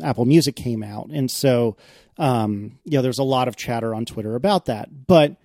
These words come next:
in the grand scheme of things, was anything that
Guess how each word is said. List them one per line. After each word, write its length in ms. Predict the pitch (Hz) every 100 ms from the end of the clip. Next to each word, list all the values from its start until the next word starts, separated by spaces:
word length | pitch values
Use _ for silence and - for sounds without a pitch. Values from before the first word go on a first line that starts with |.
| _ _
in 80 | 202
the 60 | 190
grand 240 | 202 208
scheme 240 | - 202
of 120 | 214 -
things, 400 | 240 240 - -
was 380 | 139 156 127 -
anything 640 | 165 175 190 - 185 180
that 180 | 151